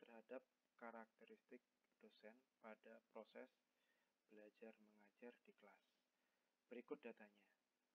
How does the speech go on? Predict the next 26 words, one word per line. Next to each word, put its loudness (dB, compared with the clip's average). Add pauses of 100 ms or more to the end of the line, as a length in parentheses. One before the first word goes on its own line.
(500)
Motivasi 2
belajar 2
adalah -6
X, -8 (480)
ada -12 (160)
dua, 2
tiga, -8 (160)
satu, -4 (160)
empat, -6 (160)
satu, -2 (160)
tiga, 0 (160)
dua, 2 (480)
dua. 2 (1040)
Karakteristik -2
dosen, 2 (960)
ada -8
Y, 6 (320)
ada -10 (1120)
lima -2
puluh, 4 (160)
enam -6
puluh, -2 (1400)
dan -10
seterusnya -6
sampai -4
dengan -8